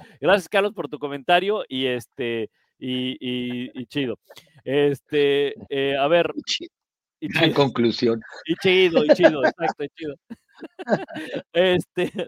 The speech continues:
Speaker 1: tan, híjole, es que hay un chorro de, de, de, de mensajes, Tapa, y se me
Speaker 2: Sí,
Speaker 1: pierden
Speaker 2: eh,
Speaker 1: acá.
Speaker 2: échalos, échalos.
Speaker 1: Este, a ver, este, Tapa, eh, ¿qué se juega Broncos ante los Lions? ¿Y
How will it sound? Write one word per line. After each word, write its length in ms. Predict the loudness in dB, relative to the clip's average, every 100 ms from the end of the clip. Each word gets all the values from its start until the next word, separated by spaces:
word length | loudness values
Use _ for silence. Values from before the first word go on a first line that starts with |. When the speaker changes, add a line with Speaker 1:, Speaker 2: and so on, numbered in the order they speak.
| -6
Speaker 1:
tan, 240 | -4 -4
híjole, 400 | -6 -10 -8 -8
es 80 | -6
que 100 | -4
hay 100 | -4
un 80 | -2
chorro 220 | -2 0
de, 240 | -2 -2 -4
de, 220 | -4 -2
de, 280 | 0 0 -2 -8 -10
de 140 | -6
mensajes, 500 | -4 -4 -2 -2 -4 -6
Tapa, 300 | -6 -2 -4
y 60 |
se 140 | -2 -4
me 120 | -4
Speaker 2:
Sí, 60 | -2
Speaker 1:
pierden 300 | 0 4 4
Speaker 2:
eh, 60 |
Speaker 1:
acá. 240 | 4 4 2
Speaker 2:
échalos, 340 | 4 2 2
échalos. 480 | 0 0 -2 -2 -4 -8 -20 -4
Speaker 1:
Este, 680 | 0 0 -2 -4 0 2 0 2
a 120 | 4
ver, 260 | 6 4 2 _ 2
este, 280 | 2 2
Tapa, 320 | -2 -2 -4 -6 _ _ _ _ _
eh, 440 | 0 2 4 2 0 _ _
¿qué 120 | 0
se 140 | 0 0
juega 300 | -2 0 0
Broncos 440 | 0 -4 -4 -6
ante 220 | -6 -4
los 140 | -6 0
Lions? 500 | 2 2 0 -8 -12
¿Y 400 | -8 -4 -4 -6